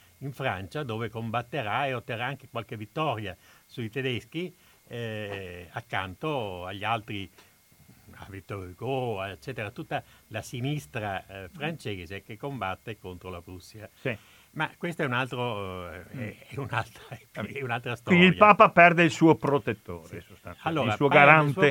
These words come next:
Speaker 1: prote-, protettore, però il re d'Italia non vuole che nasca una rivolta a,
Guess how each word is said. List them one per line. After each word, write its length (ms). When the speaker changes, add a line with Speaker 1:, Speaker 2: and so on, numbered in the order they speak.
Speaker 1:
prote-, 220
protettore, 640
però 440
il 220
re 160
d'Italia 540
non 160
vuole 300
che 100
nasca 500
una 140
rivolta 560
a, 340